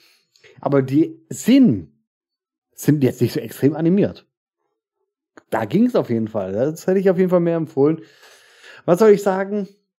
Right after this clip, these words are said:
Ja, Thema, ich freue mich auf Diablo vier weiterhin. Ich hoffe, ich bin in der Warteschlange jetzt durch. <laughs> Und wir konnten diese Überbrückungsreaction, äh, abschließen. Und falls ihr bis hierher geschaut habt, vielen lieben Dank.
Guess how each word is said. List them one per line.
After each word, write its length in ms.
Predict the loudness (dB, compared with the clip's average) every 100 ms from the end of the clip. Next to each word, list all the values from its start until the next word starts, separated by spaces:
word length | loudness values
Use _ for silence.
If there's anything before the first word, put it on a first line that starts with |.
| _ _ _ _ -6
Ja, 240 | 4 4 4 -4 -14 _
Thema, 500 | 0 2 4 0 -6 _
ich 200 | -12 -10
freue 140 | -2 -2
mich 140 | -2
auf 100 | -2
Diablo 300 | 0 0 0
vier 300 | 0 2 4
weiterhin. 380 | 2 2 2 0
Ich 220 | -4 -6
hoffe, 160 | -10 -10
ich 120 | -10
bin 100 | -8
in 100 | -4
der 100 | -2
Warteschlange 380 | -4 -4 -4 -4
jetzt 200 | 2 6
durch. 260 | 6 2 -12 -20 -20 -20
<laughs> 380 | -4 -4 -2
Und 140 | -2 -2
wir 100 | 0
konnten 280 | 0 0 -2
diese 260 | -2 -2 -2 -6
Überbrückungsreaction, 1200 | 0 0 0 -4 -2 -2 -2 -6 -6 -6 -6 -4
äh, 200 | -6 -14 -20 _ _
abschließen. 560 | -18 -12 -10 -6 -6 -8 -14 -20 -20 _ _ -8
Und 720 | -4 -2 -2 -4 -6 -10 -14 _ _ _ _ _ _ _ _ -14
falls 220 | -14 -14
ihr 60 |
bis 120 | -20 -20
hierher 300 | -14 -14 -16
geschaut 280 | -20 -20
habt, 300 | -20 _ _ _ _ _ _ _ _
vielen 300 | -20 -20 -18
lieben 240 | -20 -18
Dank. 320 | -20 -20 -20